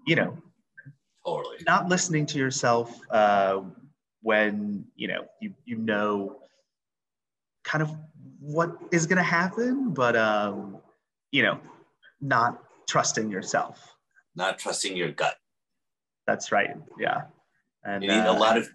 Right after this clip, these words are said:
Speaker 2: you need a lot of pain before you learn to listen that your gut usually knows the right answer.
Speaker 1: <sighs> Well, and, and sometimes you have to relearn that lesson even once you've learned it,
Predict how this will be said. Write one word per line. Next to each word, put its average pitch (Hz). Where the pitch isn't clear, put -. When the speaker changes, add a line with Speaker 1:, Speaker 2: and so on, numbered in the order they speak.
Speaker 2:
you 120
need 120
a 113
lot 113
of 107
pain 110
before 104
you 98
learn 92
to -
listen -
that 92
your 78
gut -
usually 85
knows 78
the 78
right 76
answer. -
Speaker 1:
<sighs> -
Well, 120
and, 110
and 127
sometimes 170
you 151
have 151
to 135
relearn 127
that 117
lesson 104
even 107
once 104
you've 98
learned 95
it, 92